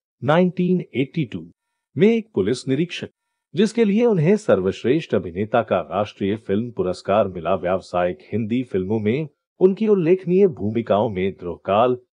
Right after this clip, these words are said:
इन कस्टडी, नरसिम्हा, घायल, मृत्युदंड, आस्था, हे राम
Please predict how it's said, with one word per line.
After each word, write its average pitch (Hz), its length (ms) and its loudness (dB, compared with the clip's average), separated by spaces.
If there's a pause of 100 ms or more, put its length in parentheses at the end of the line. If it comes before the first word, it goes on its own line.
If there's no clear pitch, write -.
(140)
इन 190 140 2
कस्टडी, 101 460 -2 (440)
नरसिम्हा, 117 540 0 (400)
घायल, 151 500 0 (420)
मृत्युदंड, 120 560 -2 (520)
आस्था, 92 420 -4 (680)
हे 196 140 8
राम 92 260 -2